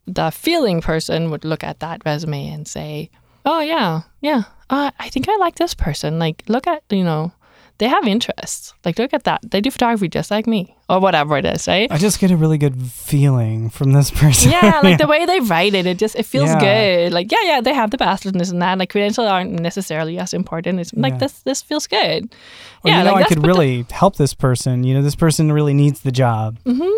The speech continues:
Speaker 2: That would also be an
Speaker 1: That would
Speaker 2: extroverted
Speaker 1: also be
Speaker 2: feeling.
Speaker 1: correct.
Speaker 2: You know, if you're,
Speaker 1: Yeah.
Speaker 2: if you're the helper type, again, if you're, like, the, the two on the Enneagram, right?
Speaker 1: Right.
Speaker 2: You're gonna make a decision based on, "Oh, but that person really needs this right now," versus, Well, this person's not as cut out for the job. This person's way more qualified,
Speaker 1: Right,
Speaker 2: so we're
Speaker 1: right.
Speaker 2: gonna blah, blah.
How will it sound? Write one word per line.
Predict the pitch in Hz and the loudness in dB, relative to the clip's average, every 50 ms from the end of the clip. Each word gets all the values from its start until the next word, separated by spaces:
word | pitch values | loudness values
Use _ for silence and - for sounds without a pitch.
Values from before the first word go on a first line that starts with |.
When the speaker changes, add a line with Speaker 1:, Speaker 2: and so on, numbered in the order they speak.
| 453 427 | -2 0
Speaker 2:
That | 151 143 139 | 0 0 0
would | 117 123 | 2 2
also | 135 139 139 - 147 | 0 0 2 0 0
be | 131 135 127 | 2 2 2
an | 123 123 | 2 0
Speaker 1:
That | 139 156 | 0 0
would | 147 185 | 2 2
Speaker 2:
extroverted | 185 190 170 147 139 143 - | 4 4 6 6 6 6 6
Speaker 1:
also | - - - 208 | 4 4 4 4
be | 170 | 6
Speaker 2:
feeling. | 180 175 151 127 117 117 117 | 6 6 4 4 0 -2 -4
Speaker 1:
correct. | - - 185 - - | -2 0 2 2 2
Speaker 2:
You | 147 | 2
know, | 139 139 139 143 | 2 2 0 0
if | - - | 0 2
you're, | 220 - - | 2 2 2
Speaker 1:
Yeah. | 151 | -2
Speaker 2:
if | 139 - - | -2 0 0
you're | 147 135 | 2 2
the | 135 127 | 2 2
helper | 139 165 175 - 147 | 2 2 2 0 -2
type, | - 139 127 127 | -2 -2 -2 -2
again, | 135 135 143 147 156 151 | -2 -2 0 0 0 0
if | 139 131 - - | -2 -4 -4 -4
you're, | 139 139 135 | -4 -4 -4
like, | 131 123 123 123 - - 147 | -4 -6 -6 -8 -10 -12 -8
the, | 139 135 127 117 117 117 110 - _ _ _ _ _ _ | -2 -2 0 0 0 -4 -6 -8 _ _ _ _ _ _
the | 151 131 | -6 -4
two | - - - 175 185 160 143 131 - - | -2 2 4 4 4 4 2 0 -2 -2
on | 135 131 | -2 0
the | 123 120 127 | 0 2 2
Enneagram, | 127 127 120 120 117 107 104 104 104 104 - _ _ | 0 0 0 -2 -2 -4 -4 -6 -10 -12 -14 _ _
right? | - 127 127 | 0 0 2
Speaker 1:
Right. | 180 165 - - - | 2 2 0 0 0
Speaker 2:
You're | 143 143 | 2 4
gonna | 147 139 131 | 4 4 2
make | 131 127 135 | 0 0 0
a | 127 | -2
decision | 127 120 - 131 120 120 120 | -2 -2 -2 -2 -2 -2 -2
based | 120 120 120 - - 120 | -4 -4 -6 -6 -6 -8
on, | 117 120 - - - | -8 -8 -8 -2 0
"Oh, | 156 151 147 143 135 127 - | 2 2 2 2 0 -2 -4
but | - 139 | -4 -2
that | 143 139 - | -2 -2 0
person | - 147 131 - 143 139 | -2 -2 0 0 0 0
really | 131 131 123 123 | 0 0 0 0
needs | 123 123 120 117 113 120 120 131 - | 0 0 -2 -2 -4 -6 -8 -8 -6
this | - 117 107 - - - | -6 -6 -6 -6 -6 -6
right | 123 120 120 | -4 -4 -2
now," | 120 120 110 107 110 120 131 | -4 -4 -4 -6 -8 -10 -2
versus, | 135 143 143 - - 139 131 123 120 - | 2 2 2 4 2 2 2 2 0 -2
Well, | - 151 | -2 0
this | 165 208 190 | 0 0 0
person's | - 160 143 - - 135 131 127 139 | 2 0 0 2 0 -2 -2 -2 -2
not | 151 135 135 131 123 | -2 0 0 0 0
as | 123 - | -2 -2
cut | - 143 127 | 0 2 2
out | 123 151 175 - | 2 2 2 2
for | 156 | 2
the | 139 | 2
job. | 123 131 127 120 120 | 4 4 2 4 4
This | 165 196 - | 2 2 4
person's | - 170 - 139 120 117 | 2 2 2 0 -2 0
way | 123 175 254 247 170 | 2 4 4 4 4
more | 143 123 120 | 2 0 0
qualified, | - 208 214 170 127 - - - 190 | 2 2 2 2 0 -2 0 0 2
Speaker 1:
Right, | 180 180 160 | 2 2 2
Speaker 2:
so | 143 | 0
we're | 127 156 220 | 2 2 0
Speaker 1:
right. | 185 165 | 2 2
Speaker 2:
gonna | 139 127 120 | 0 0 -2
blah, | 117 147 139 131 | -4 -4 -4 -4
blah. | 123 | -4